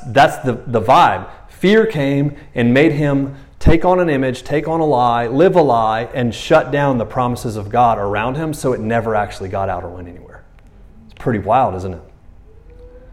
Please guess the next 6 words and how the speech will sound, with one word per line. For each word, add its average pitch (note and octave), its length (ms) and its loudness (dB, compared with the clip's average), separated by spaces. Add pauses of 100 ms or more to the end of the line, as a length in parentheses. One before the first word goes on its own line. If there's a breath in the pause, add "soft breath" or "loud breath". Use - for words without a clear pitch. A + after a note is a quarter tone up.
(300 soft breath)
But C3 720 2 (520 soft breath)
another C#3 420 6
thing, A#2+ 280 -2
Abraham's E3 480 0
following C3+ 440 2
God, A2+ 480 -4